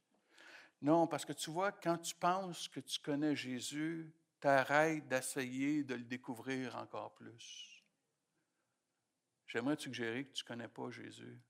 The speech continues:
comme tu peux le découvrir et le connaître. Ça prend une vie pour connaître Jésus. Et même ça, c'est passé, ça va nous prendre l'éternité. D'entrer en communion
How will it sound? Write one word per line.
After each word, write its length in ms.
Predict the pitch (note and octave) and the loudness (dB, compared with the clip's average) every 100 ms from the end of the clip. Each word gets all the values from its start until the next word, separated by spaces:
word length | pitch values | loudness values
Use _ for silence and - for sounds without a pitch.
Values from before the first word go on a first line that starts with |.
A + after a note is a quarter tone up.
| _ _ _ _ _ | _ _ _ _ _
comme 220 | B2+ A2+ | -6 -6
tu 160 | - - | -8 -10
peux 140 | B2+ | -8
le 80 | A#2 | -8
découvrir 680 | A2+ - A#2 A2+ B2 A#2+ A2+ | -8 -10 -14 -10 -8 -8 -8
et 80 | |
le 140 | G#2+ G#2+ | -8 -8
connaître. 400 | - - A2 - - - - | -10 -12 -14 -16 -20 -20 -10
Ça 160 | - - | -4 -2
prend 200 | - - | 4 4
une 200 | B2+ A#2 | 4 -2
vie 440 | G#2+ - C#3+ C3+ _ _ | -4 -4 -4 -4 _ _
pour 160 | - - | -14 -8
connaître 640 | A2+ G#2+ G#2+ A2 - G#2 | -4 -4 -4 -6 -8 -8
Jésus. 480 | F#2+ G#2+ G#2+ B2+ C#3+ - - - | -8 -10 -10 -8 -10 -12 -18 -6
Et 80 | A2+ | -4
même 380 | A2 F#3 D4 C#4 | 4 6 6 4
ça, 180 | - D3+ | 0 -2
c'est 240 | - - | -4 0
passé, 420 | G#2+ G#2+ - C#3+ | 2 2 0 -6
ça 160 | C#3 G#2+ | -2 -2
va 120 | A2 | -2
nous 100 | A2 | -8
prendre 240 | G2 A2 | -10 -10
l'éternité. 680 | A2 G2 - F#2+ F#2+ - G2+ _ _ _ _ _ _ _ _ _ _ _ _ _ _ _ _ - | -8 -8 -8 -10 -12 -16 -20 _ _ _ _ _ _ _ _ _ _ _ _ _ _ _ _ 4
D'entrer 800 | D3 C#3+ - - D#3+ D#3+ D#3+ - | 6 6 2 2 4 4 0 -10
en 120 | B2+ B2 - | -10 -8 -6
communion 640 | - C3 A2+ A2 G#2+ G#2 | -4 -4 -6 -8 -8 -10